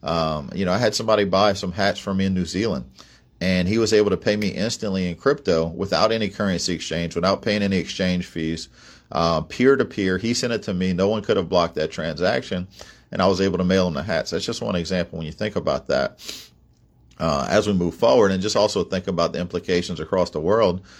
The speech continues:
Those of us that live in the U S or the U K, or, or there's a few of you listening right now from a few other countries,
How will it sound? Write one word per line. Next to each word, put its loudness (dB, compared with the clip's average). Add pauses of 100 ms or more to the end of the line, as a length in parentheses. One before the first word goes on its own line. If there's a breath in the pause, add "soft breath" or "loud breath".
(220 loud breath)
Those 4
of 2
us 4
that 4
live 4
in 0
the -2
U 4
S 4
or -4
the -2
U -2
K, 2
or, 0
or 0
there's 2
a -8
few -4
of 2
you 2
listening -2
right 0
now 0
from -8
a -8
few -2
other 2
countries, -2